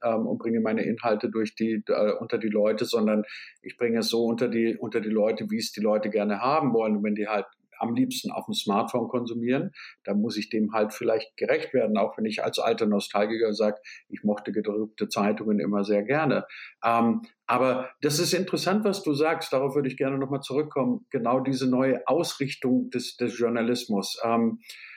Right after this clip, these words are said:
ich habe auch so das Gefühl, nicht nur bei Zeitungen, sondern überhaupt bei ganz vielen Medienunternehmen, die versuchen immer noch völlig neue Gegebenheiten mit alten Mitteln,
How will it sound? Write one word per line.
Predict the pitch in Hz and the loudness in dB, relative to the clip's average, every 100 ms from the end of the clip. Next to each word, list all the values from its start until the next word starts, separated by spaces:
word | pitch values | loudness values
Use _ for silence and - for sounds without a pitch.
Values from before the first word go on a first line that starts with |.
| - - _ _ _ _ _ _ - | -20 -20 _ _ _ _ _ _ -8
ich | 143 - | -6 -2
habe | 165 - - | -4 -2 2
auch | 170 202 147 | 4 2 -2
so | 147 190 | 0 2
das | 170 - | 2 2
Gefühl, | 151 147 202 226 | 0 2 4 4
nicht | 196 190 | 4 2
nur | 170 | 2
bei | 135 | 2
Zeitungen, | 135 135 180 247 196 175 | 2 2 2 2 2 2
sondern | 170 151 | 2 2
überhaupt | 143 135 160 - | 2 4 2 0
bei | 143 | 0
ganz | 147 147 | -2 -4
vielen | - 175 214 160 | -8 -2 0 0
Medienunternehmen, | 156 147 135 120 131 120 123 131 | -2 0 -2 -2 -4 -2 -2 -2
die | 127 | -2
versuchen | 131 123 135 139 | -4 -4 -2 -4
immer | 147 156 | -4 -4
noch | 160 | -4
völlig | - 156 180 - | -2 -2 -2 -4
neue | 127 117 123 156 190 | -4 0 2 4 2
Gegebenheiten | 170 156 120 127 123 123 113 117 - | 0 -4 0 2 2 0 0 0 -2
mit | 131 110 | -4 -2
alten | - 113 - 127 | -2 -2 0 0
Mitteln, | 143 143 113 | 2 2 2